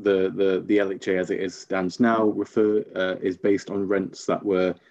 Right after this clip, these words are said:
uh, relevant two years ago rather than rents now. And as I imagine you've probably seen in, in, in the news quite recently or over the past couple of years, rents have gone up quite significantly, um, over the pandemic years. The L H A that we have now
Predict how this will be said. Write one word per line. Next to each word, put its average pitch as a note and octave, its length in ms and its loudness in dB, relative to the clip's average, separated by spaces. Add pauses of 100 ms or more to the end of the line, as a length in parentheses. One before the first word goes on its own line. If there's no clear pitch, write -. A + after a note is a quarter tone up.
(200)
uh, F2+ 200 0
relevant F#2 360 0
two - 180 0
years G2+ 240 2
ago F#2 180 2
rather F2+ 340 -2
than F2+ 180 -4
rents E2+ 300 -4
now. F2 360 -4 (420)
And F#2 340 -4 (200)
as F#2 160 -2 (140)
I G2 100 -2
imagine F#2 280 -2
you've F#2 140 -8
probably F#2 220 -4
seen A2+ 400 2
in, G#2 280 -2
in, G2 320 -6
in F#2 200 -2
the G2 80 -4
news G#2+ 520 2 (100)
quite G2 180 -2
recently G2+ 560 0
or F#2 240 0 (400)
over A2 100 4
the G#2 80 2
past G#2 220 -6
couple G#2+ 180 0
of G#2+ 60 6
years, A2+ 200 4
rents A2+ 300 -2
have G#2 300 -4
gone G2 200 -4
up - 120 -10
quite - 180 -4
significantly, F2 840 0
um, F2+ 200 -2
over F#2 160 -4
the F2+ 60 -6
pandemic F#2 460 -4
years. G2 360 -2 (300)
The G#2 160 -2
L G#2+ 160 2
H A2 220 -2
A G2 100 2
that F#2+ 240 -4
we G2+ 120 -2
have - 220 -4
now A2 460 2